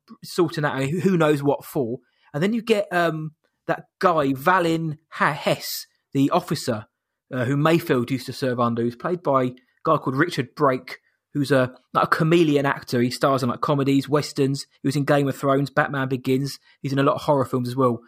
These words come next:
He was, like, really evil. He had, like, a really unsettling presence. But even, like, the stuff he was saying, how they des-, he destroyed an entire city, I think it's called Burning Con,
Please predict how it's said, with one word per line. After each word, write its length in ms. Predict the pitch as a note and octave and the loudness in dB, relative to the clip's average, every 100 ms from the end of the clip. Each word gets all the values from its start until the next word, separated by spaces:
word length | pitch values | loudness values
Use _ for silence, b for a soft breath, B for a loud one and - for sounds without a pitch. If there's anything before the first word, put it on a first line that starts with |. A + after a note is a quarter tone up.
| b b - | b b -2
He 120 | A#3+ | 0
was, 180 | G#3 - | 2 0
like, 140 | - | -2
really 680 | C#3 C#3 A3 A#3 G#3 F3 - _ - | -8 -2 -2 2 2 0 -4 _ 0
evil. 440 | F#3 F3+ D3 C3+ | 2 4 4 4
He 60 | D3 | 4
had, 80 | C#3+ | 2
like, 120 | - | 0
a 40 | |
really 300 | D#3 F#3+ G#3 | 2 2 4
unsettling 560 | E3 D#3 - E3 D3 C#3+ | 2 -2 -4 -4 -2 -6
presence. 440 | - D#3+ A#2+ - - b b - | -2 -4 -4 -12 -16 b b -6
But 120 | D#3 | -2
even, 160 | A#3+ B3 | 0 0
like, 100 | G3+ | -2
the 60 | |
stuff 260 | - G3 - | -2 -2 -2
he 140 | A#3+ | -2
was 180 | G#3+ - | 0 0
saying, 260 | D3 B2 B2+ | -2 -2 -4
how 280 | C#3+ C3+ - _ _ _ b | -2 -4 -6 _ _ _ b
they 140 | - D#3 | 0 2
des-, 260 | D3+ - | 0 0
he 80 | F3+ | 0
destroyed 440 | F3 - G3 F3 D3+ | 0 0 2 4 2
an 80 | |
entire 340 | D#3 - E3 D3+ | -2 0 0 0
city, 480 | - F3 - B2 A2 - | 0 -2 -2 -4 -4 -10
I 60 | B2+ | -10
think 120 | D3+ | -10
it's 60 | C#3+ | -10
called 200 | C3 - | -10 -2
Burning 360 | C#3+ C3+ B2+ | 0 0 -4
Con, 380 | A#2+ - B2+ A2+ | -4 -4 -4 -6